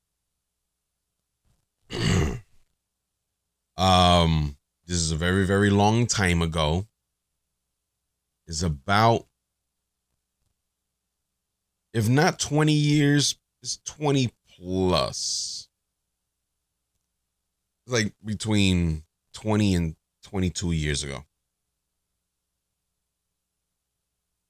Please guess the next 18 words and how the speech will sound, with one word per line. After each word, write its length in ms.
Uh, 680
so, 400
yes, 380
uh, 520
obviously 600
I 100
made 240
it 100
out. 220
Uh, 320
I'm 200
still 340
here. 420
I'm 160
still 340
talking 460
to 120
y'all. 320